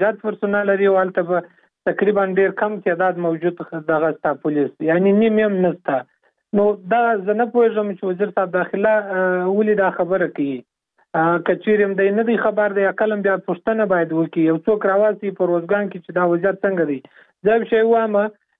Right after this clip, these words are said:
کله چې د وزارت داخلي سره د، د حیاتي په ډول څوک راځي، بیا په قومندانۍ کې هلته دغه کسانو سره کښېني چې هغه خپله د هغو د لاسه دا سیستم خراب کړي، د هغو مشوره اخلي، د هغو نظر اخلي، د هغو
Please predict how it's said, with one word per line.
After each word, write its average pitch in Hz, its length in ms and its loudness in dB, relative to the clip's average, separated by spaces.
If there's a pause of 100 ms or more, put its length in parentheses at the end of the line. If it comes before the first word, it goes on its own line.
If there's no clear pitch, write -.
کله 220 160 0
چې 214 240 -4
د 196 120 2
وزارت 185 320 0
داخلي 208 400 0
سره 208 240 0 (220)
د، 180 180 0
د 175 220 0
حیاتي 170 420 0
په 196 60 0 (420)
ډول 190 320 2
څوک 190 280 0
راځي، 165 340 0 (480)
بیا 196 160 2
په 190 120 -2
قومندانۍ 196 520 0 (100)
کې 202 220 2
هلته 208 220 0 (100)
دغه 208 260 0
کسانو 202 460 -2
سره 190 180 2 (220)
کښېني 180 380 2 (120)
چې - 160 -8
هغه 185 240 2
خپله 208 320 2 (540)
د 156 80 2
هغو 190 240 2
د 196 100 2
لاسه 196 300 -2
دا 175 60 0 (120)
سیستم 214 400 -2
خراب 165 260 0
کړي، 160 160 -6
د 165 40 -4 (100)
هغو 208 240 2
مشوره 180 480 0
اخلي، 220 240 -4
د 180 100 0
هغو 202 240 2
نظر 208 340 2
اخلي، 202 220 -2
د 185 100 0
هغو 202 140 2